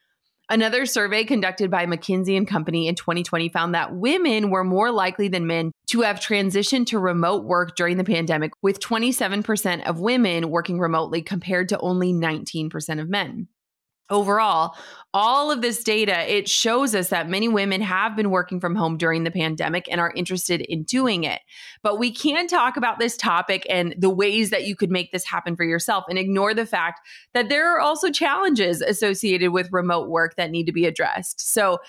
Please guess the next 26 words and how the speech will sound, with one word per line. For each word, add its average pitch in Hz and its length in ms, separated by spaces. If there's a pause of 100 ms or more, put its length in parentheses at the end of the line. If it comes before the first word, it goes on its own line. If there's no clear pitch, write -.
(220)
in 262 200
today's 262 420
episode, 185 540 (100)
let's 254 340
talk 254 300
about 190 320 (100)
the 214 100
benefits 285 560
and 240 160
the 233 60
downsides 190 640
of 175 240
working 180 380
from 311 160
home 180 440
as 202 280
women. 180 400 (380)
And 214 320
I 214 120
will 220 280
also 320 600
go 240 320
over 196 560
what 180 240
I 208 300
think 180 280